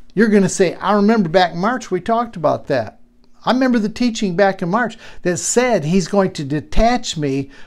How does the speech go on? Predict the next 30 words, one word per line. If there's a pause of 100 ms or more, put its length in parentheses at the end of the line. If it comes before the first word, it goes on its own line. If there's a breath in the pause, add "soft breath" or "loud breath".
(140 soft breath)
from,
from
the
mess
that's
going
on
in
the
world. (240 loud breath)
He's
gonna
position
you (280 loud breath)
to
make
change
in
the
world,
in
our
culture, (300 loud breath)
but
it's
not
gonna
be
because
you're